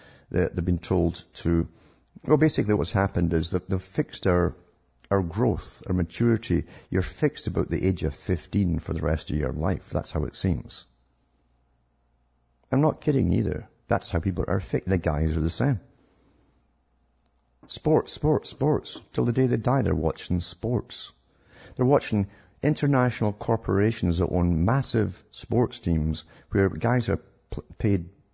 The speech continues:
millions of bucks each per year for throwing or kicking a ball around. Something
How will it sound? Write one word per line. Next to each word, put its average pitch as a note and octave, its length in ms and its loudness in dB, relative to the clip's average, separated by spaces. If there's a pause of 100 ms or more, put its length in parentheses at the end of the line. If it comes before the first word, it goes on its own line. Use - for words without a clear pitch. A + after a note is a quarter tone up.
(140)
millions C#3+ 580 4
of G2+ 140 0
bucks - 380 0
each - 500 -2 (1000)
per C3+ 100 0
year F2+ 520 2 (1120)
for C#3 120 2
throwing B2+ 540 2
or G2+ 140 0
kicking G#2+ 340 -2
a G2 80 0
ball B2+ 260 0
around. D#2 480 -4
Something B2 580 0